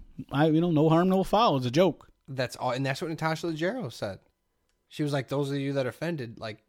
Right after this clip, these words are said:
Speaker 2: basically, F off,"
Speaker 1: Right.
Speaker 2: because I was making a joke, and, uh, I think she said, like, "I had, I had family that was in the war, and I have tons of respect for
Speaker 1: Right.
Speaker 2: veterans,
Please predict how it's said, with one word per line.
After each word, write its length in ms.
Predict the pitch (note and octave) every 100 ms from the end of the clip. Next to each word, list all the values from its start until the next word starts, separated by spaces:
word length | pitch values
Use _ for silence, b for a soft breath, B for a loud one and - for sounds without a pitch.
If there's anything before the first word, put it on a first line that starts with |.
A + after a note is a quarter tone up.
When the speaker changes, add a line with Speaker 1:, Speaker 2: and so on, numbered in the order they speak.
| _ -
Speaker 2:
basically, 540 | C3+ C#3 C3 A2+ - _ _ _ _ _ A2+ G#2+
F 220 | C3 -
off," 320 | E3+ A3+ - -
Speaker 1:
Right. 140 | D#3+
Speaker 2:
because 440 | C3+ B2+ A#2 - - _ - -
I 100 | D3+
was 160 | D3+
making 320 | D#3 D3+ D3
a 40 | B2
joke, 460 | B2 F3 E3 C#3+ -
and, 300 | C3 A#2+ A#2
uh, 280 | A#2 A2 G#2+ _ _ _ _ _
I 60 | E3
think 140 | F#3
she 120 | G3+ G3+
said, 180 | F3
like, 160 | B2+ A2
"I 100 | B2+
had, 180 | C3+ A2 -
I 100 | C#3
had 120 | C3+
family 360 | - B2+ C#3 C#3
that 120 | C3
was 140 | C3+
in 60 | C3+
the 60 | C3
war, 180 | C3
and 60 | B2+
I 40 |
have 120 | A#2+ -
tons 280 | - C3+
of 80 | B2+
respect 340 | B2 - B2 -
for 80 |
Speaker 1:
Right. 80 | B2
Speaker 2:
veterans, 540 | A#2+ A#2+ A2+ A#2 A#2+